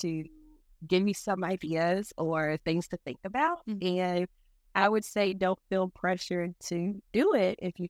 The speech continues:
Speaker 1: feel like your situation doesn't call for it. But with Jessica's great arguments, um, <laughs> I would say that it would probably be a small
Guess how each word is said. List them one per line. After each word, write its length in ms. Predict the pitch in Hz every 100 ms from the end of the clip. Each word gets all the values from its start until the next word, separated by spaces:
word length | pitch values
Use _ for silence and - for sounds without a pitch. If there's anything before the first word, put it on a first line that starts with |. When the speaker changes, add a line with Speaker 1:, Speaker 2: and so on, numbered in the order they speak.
| -
Speaker 1:
feel 240 | 185 185
like 340 | 180 160 160 - -
your 200 | 165 160
situation 640 | - 170 170 165 - 165
doesn't 140 | 151 - _ -
call 200 | 247 240 -
for 240 | 180 180
it. 180 | 175 170 _ _ _ _ _ _ -
But 640 | - 226 233 208 190 180 165 _ -
with 240 | 170 185
Jessica's 680 | - 196 208 - - 185 165
great 340 | - 180 170 170
arguments, 600 | 143 185 233 214 202 175 147 135 143 _ _ - -
um, 580 | 175 165 160 160 180 233 -
<laughs> 640 | 269 226 - _ _ _ -
I 160 | 202
would 220 | 196 185
say 460 | - - 180 170 170 165
that 400 | 156 151 151 143 _ _
it 160 | - 165
would 160 | 165 165
probably 320 | - 165 165
be 220 | 156 139
a 80 | 135
small 880 | - - 156 147 139 113 87 73